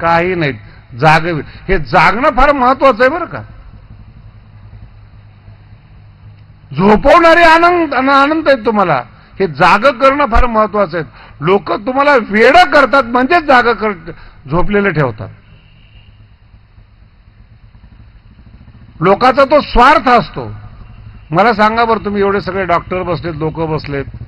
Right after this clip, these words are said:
काळी कातडी कधी गोरी होते का? ज्ञानोबांनी ज्ञानेश्वरीत ओवी लिहिलेली, "काळे गोरे पण धुतले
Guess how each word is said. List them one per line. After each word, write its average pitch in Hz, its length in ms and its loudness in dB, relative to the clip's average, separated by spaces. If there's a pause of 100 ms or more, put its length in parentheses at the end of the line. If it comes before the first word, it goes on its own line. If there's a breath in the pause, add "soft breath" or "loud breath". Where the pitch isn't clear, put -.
(800 loud breath)
काळी 180 300 2
कातडी 196 420 -4
कधी 185 220 -6
गोरी 180 280 -4
होते 160 280 -2
का? 151 160 -4 (3250)
ज्ञानोबांनी 247 600 0
ज्ञानेश्वरीत 233 480 -4
ओवी 247 320 -4
लिहिलेली, 208 400 -8
"काळे 196 640 -2
गोरे 185 480 -4
पण 180 420 -6
धुतले 139 540 -4